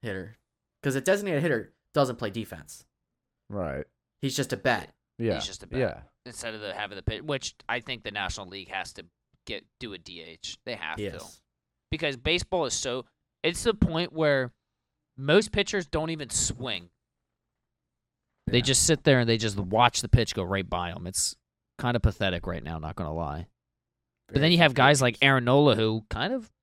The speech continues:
Speaker 3: they're starting to swing the bat. Kinda nice. So it's like you kinda wanna see your pitcher sometimes get out there and just do the job.
Speaker 1: The, the pitchers we used to have, dude, uh, Cole Hamels, Cliff Lee, those guys could swing the bat back in two thousand eleven, two thousand twelve.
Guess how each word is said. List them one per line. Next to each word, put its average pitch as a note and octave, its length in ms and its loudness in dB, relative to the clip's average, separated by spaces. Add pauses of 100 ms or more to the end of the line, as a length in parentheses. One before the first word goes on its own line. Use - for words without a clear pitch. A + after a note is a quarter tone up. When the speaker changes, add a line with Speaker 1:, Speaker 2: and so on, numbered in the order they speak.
Speaker 3:
they're C3 120 0 (100)
starting E3 240 -2
to - 40 0
swing F#3+ 200 0
the C#3+ 60 -2
bat. C#3 360 6 (260)
Kinda B2+ 240 0
nice. C3+ 260 2
So A#2+ 80 2
it's A#2 120 -2
like C3 140 -4
you D#3+ 80 -4
kinda A3 240 4
wanna G3+ 260 2
see - 140 0
your E3 80 2
pitcher D#3+ 280 2
sometimes C#3 460 0
get A2+ 120 2
out A#2+ 180 2
there A2+ 200 2
and G2 180 -6
just G#2+ 200 -4 (120)
do A2+ 120 4
the G2+ 100 -2
job. A2+ 440 2 (720)
Speaker 1:
The, A#2+ 200 -12
the A#2 120 -8
pitchers C#3+ 380 -6
we G#2+ 100 -10
used G#2+ 160 -12
to F#2+ 60 -10
have, F#2+ 300 -10
dude, F#2+ 220 -6
uh, F2 220 -10 (120)
Cole G#2+ 220 -10
Hamels, G2 500 -10
Cliff G2+ 260 -12
Lee, G2 180 -8
those A2 180 -8
guys G2+ 220 -6
could G#2 120 -14
swing F#2+ 200 -12
the F2+ 60 -12
bat F#2+ 320 -10
back F#2+ 240 -12
in F#2+ 80 -14
two G2 220 -12
thousand F#2+ 280 -12
eleven, F2+ 280 -10
two F#2 80 -14
thousand F#2 220 -12
twelve. F#2 360 -12